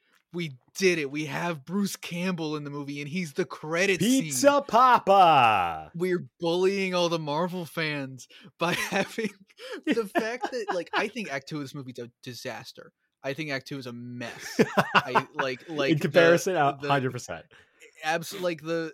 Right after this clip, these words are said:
Speaker 1: the, the Illu-, the second they start talking about the Illuminati, I'm like, "Oh, God, come on." I'm like, "This
Speaker 2: I,
Speaker 1: is so"
Speaker 2: you know what?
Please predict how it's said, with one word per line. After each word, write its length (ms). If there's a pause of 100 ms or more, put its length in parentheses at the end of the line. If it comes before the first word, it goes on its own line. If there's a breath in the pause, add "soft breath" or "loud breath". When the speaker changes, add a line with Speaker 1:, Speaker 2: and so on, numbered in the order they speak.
(140)
Speaker 1:
the, 220 (100)
the 140
Illu-, 480
the 100
second 560
they 80
start 240
talking 200
about 120
the 80
Illuminati, 400
I'm 80
like, 160
"Oh, 200
God, 300
come 220
on." 340
I'm 120
like, 200
"This 200
Speaker 2:
I, 40
Speaker 1:
is 100
so" 300
Speaker 2:
you 80
know 140
what? 340